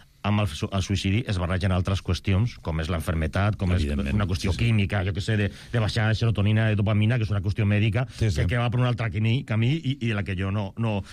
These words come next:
Speaker 1: no parlaré, no?, en aquest sentit. I per això, ah, hi ha un llibre que per mi és una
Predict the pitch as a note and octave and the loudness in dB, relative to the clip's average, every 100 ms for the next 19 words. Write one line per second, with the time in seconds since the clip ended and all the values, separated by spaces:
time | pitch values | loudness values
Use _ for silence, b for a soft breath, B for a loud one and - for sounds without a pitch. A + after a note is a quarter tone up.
0 | B - B2+ A#2+ B2 A#2 G#2+ G2+ F#2+ F2 | B -2 -2 0 0 0 0 0 0 0
1 | G2 A#2+ A2+ A2 G#2 - A#2+ D#3 D3+ B | 0 0 2 0 0 -2 0 0 -2 B
2 | B - D3+ D3 - F3 - B B B | B -4 -2 -2 -2 -4 -4 B B B
3 | B B B B - - - C#3+ C3 A#2+ | B B B B -20 -20 -4 -2 0 0
4 | B2+ F3+ F#3 C3 F3 C3 A2+ - _ _ | 0 2 2 2 0 0 -4 -8 _ _
5 | _ _ C3+ A#2+ A#2+ A2 C3+ C#3+ - A2+ | _ _ -6 -4 -4 -2 0 -2 -4 -4